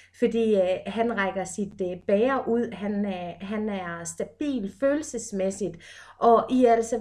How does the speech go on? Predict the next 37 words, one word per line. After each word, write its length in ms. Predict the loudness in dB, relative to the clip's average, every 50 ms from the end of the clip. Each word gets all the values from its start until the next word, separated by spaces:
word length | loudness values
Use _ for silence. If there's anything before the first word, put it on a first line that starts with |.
| 0
virkelig, 420 | 4 4 4 4 2 -4 -8 -4 0
virkelig 360 | 2 2 2 0 -4 -10 -10 -10 -8 -6
dybt, 260 | -6 -6 -6 -8 -18 -20 _ _ -6
dybt 260 | -4 -4 -4 -6 -16 -8 -2
forbundet 640 | -2 0 2 6 6 6 6 6 4 2 0 0 -4 -8 -18 -20 -20 _ _ 4
på 80 | 6
et 120 | 6 6 6
sjæleligt 760 | 4 -6 -2 2 4 6 6 6 4 2 0 -2 -4 -6 -6
plan, 360 | 0 0 2 2 2 -2 -4 -2
når 220 | 0 0 2 2 2
vi 100 | 0 -4
har 400 | -4 -2 -4 -2 -2 -2 -4 -2 0
alle 240 | 0 2 2 0 0 -2
de 160 | -4 -4 -4
her 200 | -2 -4 -4 -4 -4
tre. 240 | -6 -8 -6 -4 -4 -4 -2 -4
Altså, 180 | -6 -6 -6 -2 -2
det 160 | 0 0 2
er 260 | 0 0 -2 -4 -8 -18 -20 -20 -20 _ _ -12
drømmescenariet. 1600 | -4 6 10 10 12 12 10 8 6 4 2 0 -2 -8 -8 0 4 4 6 6 6 6 6 4 2 0 0 -2 -2 -2 -2 -4 -8 -10 -18 -20 -18 -10
Så, 500 | -2 4 6 8 10 12 12 12 10 10
øh, 460 | 10 8 8 8 6 4 2 2 0 2
øh, 280 | 2 2 2 0 -2 -4 -6 -10 -6 _ 4
thank 320 | 6 6 6 4 2 -2 0 4
you, 440 | 6 6 8 8 8 6 6 6 6
Lord, 380 | 8 8 10 10 10 8 8 4 0 -8 -14 -8 0
siger 220 | 6 8 8 10
jeg 220 | 10 8 6 6 4
bare, 320 | 2 2 4 6 6 4 4 4
fordi 280 | 2 2 2 2 4 8
jeg 180 | 8 8 8
er 40 | 8
selv 320 | 4 2 0 0 0 0 -2 -2
krebs, 340 | 2 6 6 6 4 2 0
og 100 | 2 4
jeg 100 | 4 4
har 220 | 4 2 0 0